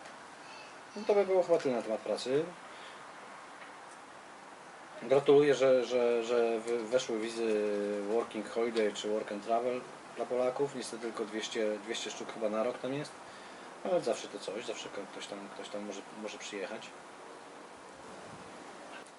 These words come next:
Pozdrawiam was serdecznie, trzymam za was kciuki. Dla wszystkich, którzy, którzy chcieliby przyjechać, żeby wam się udało.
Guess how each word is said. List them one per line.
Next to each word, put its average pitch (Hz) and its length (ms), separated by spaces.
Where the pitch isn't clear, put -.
Pozdrawiam 135 380
was 120 100
serdecznie, 113 500
trzymam 135 300
za 123 80
was 120 120
kciuki. 113 500
Dla 117 80
wszystkich, - 360
którzy, 117 260
którzy 113 260
chcieliby 113 280
przyjechać, 107 480
żeby 104 160
wam 107 140
się 110 120
udało. 98 280